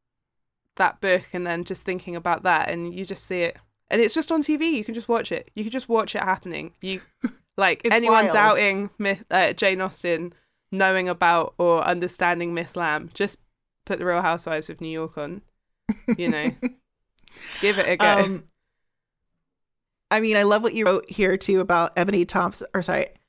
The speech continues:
Speaker 2: about Heather Thompson calling Ebony eloquent on the show and then turning
Speaker 1: Oh.
Speaker 2: around and calling her a race baiter in the press
Speaker 1: Well,
Speaker 2: behind
Speaker 1: she
Speaker 2: her back.
Speaker 1: technically agrees with someone who calls her a race baiter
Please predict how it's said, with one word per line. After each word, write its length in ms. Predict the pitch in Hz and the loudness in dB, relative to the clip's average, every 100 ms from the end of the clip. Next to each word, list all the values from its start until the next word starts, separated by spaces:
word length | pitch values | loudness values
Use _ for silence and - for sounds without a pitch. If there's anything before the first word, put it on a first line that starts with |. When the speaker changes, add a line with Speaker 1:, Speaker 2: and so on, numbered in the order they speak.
| _ | _
Speaker 2:
about 280 | 208 202 196 | -2 2 2
Heather 280 | - 190 180 | 0 2 2
Thompson 640 | - 165 175 185 156 160 - - | 2 -2 0 0 -2 -6 -12 -10
calling 340 | - 165 160 | -2 0 0
Ebony 460 | - 165 160 147 143 - | -2 -2 -2 -4 -4 -2
eloquent 420 | 160 160 151 - | -2 0 -4 -4
on 100 | 151 | -4
the 60 | 151 | -4
show 380 | - 147 135 | -2 0 0
and 140 | - 160 | -2 -4
then 100 | 156 | -4
turning 360 | - 143 135 143 | -4 -2 0 4
Speaker 1:
Oh. 40 | |
Speaker 2:
around 480 | 190 180 175 190 - - _ _ - | 4 4 2 -2 -8 -18 _ _ -4
and 140 | 180 175 | -2 2
calling 340 | 185 151 165 | 2 2 2
her 180 | 180 156 | 2 2
a 60 | |
race 260 | 147 123 - | 2 0 0
baiter 280 | 190 185 190 | 2 2 2
in 100 | 185 | 0
the 80 | 180 | 0
press 640 | 180 196 277 - - - _ _ - _ _ _ _ | 0 -2 -2 -8 -8 -12 _ _ -20 _ _ _ _
Speaker 1:
Well, 100 | 233 | 2
Speaker 2:
behind 220 | 240 240 | 4 2
Speaker 1:
she 60 | - | 2
Speaker 2:
her 20 | |
back. 240 | 302 302 294 | 4 6 4
Speaker 1:
technically 460 | 294 240 277 262 233 | 2 0 0 2 2
agrees 800 | 220 214 220 226 214 196 190 - - | -2 -2 -2 0 0 -4 -6 -8 -10
with 220 | 185 180 | -8 -6
someone 380 | - 180 170 170 | -4 -4 -4 -6
who 140 | 175 | -10
calls 300 | 165 170 160 | -10 -8 -8
her 200 | - 160 | -8 -8
a 40 | 160 | -6
race 260 | 156 160 | -6 -6
baiter 500 | - 147 143 143 135 | -8 -6 -6 -6 -10